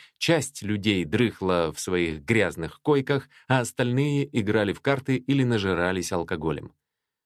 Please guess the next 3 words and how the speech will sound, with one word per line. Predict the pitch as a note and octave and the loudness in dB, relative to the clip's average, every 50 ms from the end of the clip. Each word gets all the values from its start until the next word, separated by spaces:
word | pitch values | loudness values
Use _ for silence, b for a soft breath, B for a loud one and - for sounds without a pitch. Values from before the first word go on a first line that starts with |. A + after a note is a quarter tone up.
| _ _ _ _ _ _ _ _ | _ _ _ _ _ _ _ _
«Смирно!» | - - - - D#3+ A3 C#4 C#4+ C4+ A#3+ A3+ A3+ A3 A3 A3 G#3 F#3 D3+ C3 G#2 E2+ - - _ _ _ _ _ _ _ - | -10 -6 -4 0 2 4 4 4 4 4 4 4 4 6 6 4 4 2 2 0 -2 -6 -10 _ _ _ _ _ _ _ -6
заорал | - - G2+ G2+ G2+ G#2 G#2 G2+ F#2+ | -2 0 2 2 2 2 0 0 -2
Дневальный, | E2+ G#2 G#2+ G#2+ G#2+ C3 E3 E3 D#3+ D#3 D#3+ D#3 D3 C#3+ | -2 -2 0 2 2 2 2 2 2 2 2 0 0 -4